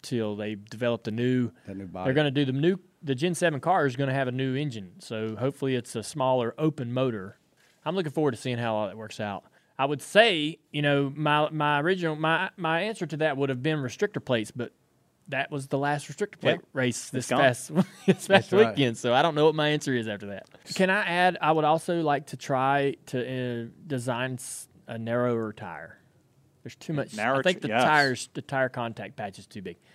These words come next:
Speaker 3: John Douglas wanted to know, uh, what did you think of the two Days, Days of Thunder-esque kind of moves that Ryan Preece made to
Speaker 1: There's
Speaker 3: avoid some of the
Speaker 1: always,
Speaker 3: wrecks?
Speaker 1: yeah, there's always a driver in the plate races that's going to do what Ryan Preece did. A lot of it is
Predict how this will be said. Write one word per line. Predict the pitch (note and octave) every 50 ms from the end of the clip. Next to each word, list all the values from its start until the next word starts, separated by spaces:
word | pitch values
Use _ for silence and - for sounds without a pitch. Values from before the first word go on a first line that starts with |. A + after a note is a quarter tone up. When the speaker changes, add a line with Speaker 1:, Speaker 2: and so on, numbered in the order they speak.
| _ _ C3
Speaker 3:
John | A#2+ D#3+ E3+ F#3 F3+
Douglas | E3 E3+ D#3 C#3 A#2+ - -
wanted | D3 C#3 C3+ C3
to | C3+
know, | C3 C3 B2+ B2 A#2+ A2 _ _ _ -
uh, | B2
what | B2+ C3 F3 E3+
did | F#3 D#3+
you | E3 E3+
think | - - F3+ E3
of | D#3 A#2+
the | C3 -
two | - - E3+ D#3+
Days, | C#3 - C#3 C#3+ D#3 D3 D3 C#3+ - _
Days | - E3+ E3 E3+ C#3
of | D3 C3+
Thunder-esque | - E3+ D#3+ D#3 D3 C3 B2+ B2 A#2 - - - - _ -
kind | - C#3 C3+ A#2+
of | A2
moves | A#2+ B2+ C3+ C#3+ C3+ B2 A2 G2 -
that | - B2+ A2+ A#2 - _ _ _ _ _ _
Ryan | A#2+ A#2+ B2 B2 B2 A#2
Preece | - - F3 F3 D#3+ - - - - _ _ _ _
made | - A2+ A2 G#2+ G#2 -
to | - B2
Speaker 1:
There's | - G3 G3
Speaker 3:
avoid | A#3
some | A3+
of | A#3
the | C4+
Speaker 1:
always, | D4 D4 C#4+ C4+
Speaker 3:
wrecks? | D3 C#3 - - - -
Speaker 1:
yeah, | C4 A#3 E3+
there's | D#3+ D3+ D3+
always | F3 F#3+ A#3 C4 C4+ G#3+
a | G#3
driver | F#3 D#3 F3 F3 F3 F3+ F#3+ F#3+ F#3+ F#3+
in | F3 D#3+ D3
the | C3+
plate | - D3 D#3 D#3+ D#3 D#3
races | D3 D#3 D3+ - E3+ D#3 C#3+
that's | C3+ B2 - -
going | - C#3+ D3 D3 D3
to | - -
do | B2 C3 C#3+ D3
what | C#3+ B2
Ryan | B2+ B2 C3 C3+ C#3 C3+
Preece | - - C#3+ C#3+ C3+
did. | - - B2+ A#2+ A#2 A#2 A#2 A#2 A2+ _ _ _ _ _
A | - A#2+
lot | A#2 B2 C#3 D#3+ F#3
of | F#3+ E3+
it | E3+ D#3+ D#3 D#3 - -
is | C#3+ C3 B2+ B2+ B2 B2 A#2+ A#2+ A2+ G#2+ - - - -